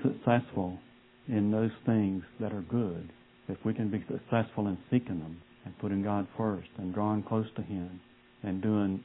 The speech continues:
that which is good, we can, I believe, experience that peace that passes understanding.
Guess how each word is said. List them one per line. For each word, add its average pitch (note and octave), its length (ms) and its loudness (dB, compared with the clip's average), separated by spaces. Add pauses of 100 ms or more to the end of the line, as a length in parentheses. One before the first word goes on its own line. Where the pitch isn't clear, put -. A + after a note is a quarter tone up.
(140)
that G#2 260 2
which G2+ 200 -6
is F#2+ 100 0 (120)
good, F2+ 340 0 (880)
we G#2 140 -2
can, G#2 400 -4 (180)
I G#2 120 4
believe, F2+ 440 -4
experience E2 540 -2 (240)
that - 260 -4
peace G2 360 -2
that - 180 -12
passes F2+ 380 -8
understanding. F2+ 800 -8